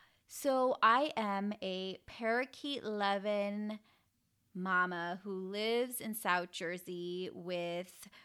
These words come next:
her hubby, her two boys. There is testosterone overload in my house. My bird is a boy too. And my husband and I, at the time of recording, just celebrated our ten-year wedding anniversary.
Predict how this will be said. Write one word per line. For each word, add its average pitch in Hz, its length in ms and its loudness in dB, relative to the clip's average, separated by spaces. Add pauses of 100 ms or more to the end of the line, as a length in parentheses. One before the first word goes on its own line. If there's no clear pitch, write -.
her 175 180 -4
hubby, 190 500 -6 (220)
her 165 80 -6
two 233 220 -8
boys. 180 440 -4 (180)
There 185 160 -4
is 175 180 -4
testosterone 247 880 -4
overload 196 520 -6
in 180 120 -6
my 185 160 -6
house. 180 480 -8 (380)
My 185 120 0
bird 233 440 4
is 196 140 -2
a 185 60 -2
boy 170 380 -4
too. 107 340 -6 (920)
And 226 680 0 (200)
my 214 320 0
husband 262 420 -4
and 233 180 0
I, 180 680 2
at 190 100 -6
the 190 80 -6
time 180 260 -6
of 180 140 -8
recording, 170 460 -6
just 226 300 -2
celebrated 185 640 -4
our 170 160 0
ten-year 185 580 -2
wedding 165 280 -2
anniversary. 175 840 -8